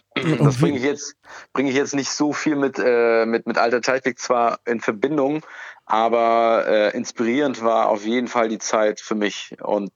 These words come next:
Speaker 2: das Ganze spiegelt sich ja dann doch im späteren Lebensabschnitt von mir dann doch wieder. Also mit meinen, mit meinen ersten richtigen Kurzfilmen, die ich gemacht hab, auch in Dulsberg damals mit Freunden, bis hin zu eigentlich auch meinem ersten, ähm, richtigen Kinofilm Chico,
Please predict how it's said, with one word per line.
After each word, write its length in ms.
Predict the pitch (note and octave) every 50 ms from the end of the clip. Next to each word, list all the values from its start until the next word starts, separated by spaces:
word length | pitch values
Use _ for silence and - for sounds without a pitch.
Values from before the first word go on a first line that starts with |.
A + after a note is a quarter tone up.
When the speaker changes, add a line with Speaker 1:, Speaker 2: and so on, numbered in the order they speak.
| _
Speaker 2:
das 260 | - G2+ A2+ G2+ F#2
Ganze 240 | - A2+ G#2+ G2+ G#2+
spiegelt 440 | G2+ - - - G#2+ G2 A2 G2+ -
sich 100 | - G#2
ja 80 | A2+ G#2
dann 180 | G2+ G#2 G#2 G2+
doch 240 | G#2 A2 G#2 - -
im 300 | - G#2+ G#2 G2 G2 G2
späteren 720 | - - - - - A#2+ A#2+ A#2+ - G#2+ A2 G2+ F#2+ F#2 - _ - - - - - - - -
Lebensabschnitt 720 | G#2 G#2+ A#2+ A#2 G#2+ - - - G#2+ - - - A#2 G2 -
von 180 | - - G#2+
mir 100 | G#2 G#2
dann 180 | G2 G2 F#2+ F#2
doch 200 | G2 F2+ - F#2+
wieder. 420 | F#2+ G2+ G2 F#2 F2+ F2+ F#2+ -
Also 220 | - F#2+ F#2 F2+ F#2
mit 160 | F#2+ F#2+ -
meinen, 340 | G2+ F#2+ F#2+ F#2 F#2 F#2 F#2
mit 140 | F#2 -
meinen 180 | F#2+ G2+ F#2+ F2+
ersten 360 | D#2+ F#2+ F#2 - - - F#2
richtigen 480 | F2+ F#2+ F#2 - - G2+ F#2 F#2+ F#2+ F#2+ - - - - - - - - _ _ -
Kurzfilmen, 520 | - C#3 D3 D3+ D3 - - D3+ C#3+ C#3
die 60 | C3+
ich 140 | A#2+ - - - _ - -
gemacht 380 | C#3 B2 B2 B2 B2+ - -
hab, 120 | B2+ - -
auch 140 | G2+ A2
in 140 | A#2 A2+ A2
Dulsberg 520 | G#2+ A2 A#2+ A2+ - - - A#2 A2 G#2 -
damals 460 | - A2+ G#2 G#2 G#2+ G#2 G#2 G2+ - -
mit 120 | G#2 G2
Freunden, 720 | - - - A2 G#2+ F#2+ - - G#2 G2+ G2 G2 F#2+ - _
bis 200 | - A#2 G#2+ -
hin 160 | - A2 G#2
zu 560 | - - - A2+ G#2+ G#2 G#2 G#2 G2 G2 F#2 -
eigentlich 300 | - B1 D#2 F2+ F#2+ F#2+
auch 60 | F#2 F#2+
meinem 220 | G2 F#2+ F#2+ F#2+
ersten, 500 | - G2+ G2+ G2+ - - - F#2+ F2+ E2+ - -
ähm, 560 | F#2+ G2+ G2+ G2 F#2+ F#2 F2+ F2+ F2+ F2 - -
richtigen 360 | G#2+ G#2 F#2 - A2 G2+ F2
Kinofilm 520 | - - A#2+ A2 G2 - - G#2+ F#2+ F2+
Chico, 440 | - - - A2 - G#2 F#2+ E2+ D#2